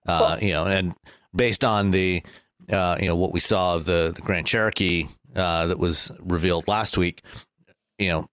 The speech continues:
Speaker 1: presumably the, the interior of the Grand Wagoneer is going to stay pretty close to the concept. I don't, I don't expect it to, to change, uh, to, to have any substantive changes to the interior from the concept.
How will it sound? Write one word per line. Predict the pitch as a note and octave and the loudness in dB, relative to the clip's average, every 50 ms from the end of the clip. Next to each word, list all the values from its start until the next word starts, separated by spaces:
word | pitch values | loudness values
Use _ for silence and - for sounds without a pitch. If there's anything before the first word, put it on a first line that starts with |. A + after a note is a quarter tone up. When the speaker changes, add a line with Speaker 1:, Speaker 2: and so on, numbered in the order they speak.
| _ | _
Speaker 1:
presumably | - A#2+ A2 F#2 A2+ B2 A#2+ A2+ G#2+ F#2+ G#2+ G#2 F#2+ | -2 0 0 2 2 2 2 2 4 4 4 2 4
the, | F2+ G2 F#2 F2+ E2 | 2 2 2 0 0
the | F2+ G2+ G2 F#2+ | 0 0 0 0
interior | F2+ E2+ E2+ - - A#2 A#2 A#2 A2 G#2 G2 F#2+ E2+ | 0 0 0 0 2 2 2 4 2 2 2 2 2
of | E2 F2+ F#2 F2 | 2 0 0 0
the | E2 F#2+ | 0 0
Grand | E2 G2+ G2 F#2+ F2+ | 0 0 0 2 2
Wagoneer | F#2 F#2 F#2 F2 F2 F2 F2 E2+ E2+ | 2 2 0 0 0 0 0 0 0
is | - F#2 F#2+ F2+ | 2 2 2 0
going | - - A2 A2 G2+ G2 | 0 0 0 0 2 0
to | F2 E2+ | 0 0
stay | - - G#2 F2+ | 0 0 0 0
pretty | E2+ - - G#2+ G2+ F2+ | 0 0 0 0 0 0
close | - - A2+ F#2+ F2+ F2+ - - - - - - - - _ _ _ _ - | 0 0 0 2 2 2 2 0 0 -2 -4 -6 -14 -20 _ _ _ _ -2
to | - A2 G2+ F#2+ F2+ F2+ F2 | 2 2 4 4 4 4 2
the | D#2+ E2+ | 0 0
concept. | - - A2 G2+ F#2+ - - D#2+ D#2 - | 0 0 0 0 0 0 0 0 0 0
I | E2+ F2+ | 0 0
don't, | F2 - - | 0 0 0
I | E2+ F#2+ | 0 0
don't | F#2+ G2 F#2+ F2+ | 0 0 0 0
expect | E2 - - - F#2+ - - | -2 -2 -2 -4 -4 -4 -4
it | G2 E2+ - | -4 -2 0
to, | - F#2+ E2 - _ - | -2 -2 -2 -4 _ -10
to | - E2 | -8 -4
change, | - - A2+ F2 F2+ F2 E2+ E2 - - - - - - - _ _ - - | -2 -2 -2 -2 -2 -2 0 0 0 -2 -2 -4 -10 -20 -20 _ _ -6 -2
uh, | F2+ F2 E2+ - | 0 0 0 0
to, | - - G2+ G2+ D#2 - | 0 0 0 0 0 0
to | - - G2 | 0 0 0
have | D#2 G#2 G2 F2+ F2+ | 2 0 0 0 0
any | F2+ F#2 F2 | 0 0 0
substantive | - - F2 - - - G2 F#2+ F2+ E2 - | 0 -2 -2 -2 -2 -2 0 -2 -2 -4 -2
changes | - - F#2+ F#2 E2 E2+ D#2+ D#2+ - | -2 -2 -2 -2 -2 0 -2 -2 -2
to | - - F#2 | 0 -2 0
the | E2 E2+ | 0 0
interior | D#2 D2+ D#2 - - A2+ A2 G2+ F2 E2 | -2 -2 -2 0 0 2 2 2 0 0
from | D#2 - E2+ E2 | 0 -2 -2 -2
the | E2 | -2
concept. | - - A2 G#2 G2+ - - F2+ D#2+ C#2+ - | -2 0 0 0 0 0 0 0 0 -2 -4